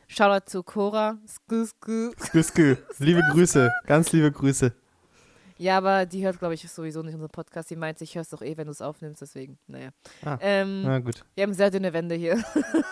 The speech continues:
Speaker 1: Ähm, aber wir sind alle sehr tolerant, weil wir alle sehr laut sind, deswegen ist alles ein bisschen gechillt. Ähm,
Speaker 2: Ja.
Speaker 1: naja, auf jeden Fall, ähm,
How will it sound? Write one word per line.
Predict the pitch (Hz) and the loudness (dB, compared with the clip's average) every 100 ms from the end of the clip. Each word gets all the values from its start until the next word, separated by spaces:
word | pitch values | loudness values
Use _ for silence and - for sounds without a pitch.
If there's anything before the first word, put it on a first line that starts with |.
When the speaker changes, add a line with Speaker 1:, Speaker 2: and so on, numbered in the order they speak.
| 330 - - - - 403 - | -2 -2 -6 -12 -6 -6 -2
Speaker 1:
Ähm, | 233 233 226 240 | 0 0 -2 -4
aber | 214 | -2
wir | 214 | -2
sind | 220 | 0
alle | 220 233 | 0 2
sehr | 214 | 0
tolerant, | 240 220 202 285 208 | 0 -2 0 -2 -4
weil | |
wir | 190 | -4
alle | 170 196 | -2 -4
sehr | 180 | -4
laut | 170 185 - | -2 -4 -6
sind, | 175 | -14
deswegen | 156 156 | -12 -12
ist | 156 | -10
alles | 143 147 | -12 -12
ein | 156 | -14
bisschen | 151 135 _ _ - _ - | -14 -16 _ _ -20 _ -18
gechillt. | 165 - 165 - 262 - 285 - | -14 -10 -10 -12 -20 -20 -20 -6
Ähm, | 208 208 196 190 | 0 0 0 -6
Speaker 2:
Ja. | - - | -6 -4
Speaker 1:
naja, | 226 170 - _ _ _ | -4 -4 -8 _ _ _
auf | - 247 | -4 -2
jeden | 269 | -4
Fall, | 269 269 247 240 - | -2 2 4 4 2
ähm, | 208 208 202 | 0 -2 -6